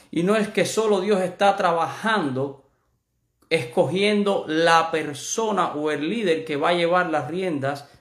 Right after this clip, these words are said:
de Israel, sino también cómo Dios está trabajando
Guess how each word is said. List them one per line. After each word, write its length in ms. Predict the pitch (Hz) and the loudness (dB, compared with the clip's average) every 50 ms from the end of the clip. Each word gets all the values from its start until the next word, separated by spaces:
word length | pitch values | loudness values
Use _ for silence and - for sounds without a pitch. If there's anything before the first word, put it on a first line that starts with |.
| _ _ | _ _
de 220 | - 131 143 156 | -4 0 0 0
Israel, 380 | 151 139 143 143 143 156 151 143 | 0 0 0 2 2 4 2 2
sino 320 | 135 - 135 143 170 180 175 | -2 -4 -2 0 0 0 0
también 420 | 170 160 160 170 185 190 175 180 | 0 -4 -4 -4 -4 -4 -6 -2
cómo 260 | - 214 214 214 208 | -2 -2 0 0 0
Dios 240 | 208 214 220 208 180 | 0 0 -2 -2 -2
está 360 | 180 175 180 - 202 196 196 | -2 -6 -6 -2 0 0 0
trabajando 840 | 196 180 170 165 151 143 131 165 185 190 185 180 165 165 160 160 - | 0 -2 0 0 -2 -2 -2 -2 0 0 0 0 -2 -2 -4 -4 -8